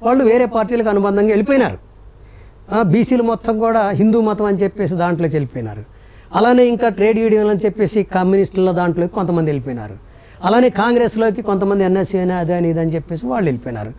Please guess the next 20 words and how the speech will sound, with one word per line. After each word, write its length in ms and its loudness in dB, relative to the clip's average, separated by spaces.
ఇక 80 2
మిగిలింది 440 4
ఎవరయ్యా 340 2
అంటే 360 -2
ఒక 140 -2
థర్టీ 360 0
పర్సెంట్ 420 0
మాత్రమే 320 0
బహుజనులు, 520 0
కానీ 280 -2
అది 140 4
ఎస్సీ 260 2
ఎస్టీలు 380 0
మెయిన్. 280 4
ఎస్సీ 220 2
ఎస్టీల 340 2
ఈ 180 2
బహుజన 380 2
సమాజ్ 360 -2
పార్టీకి 540 -4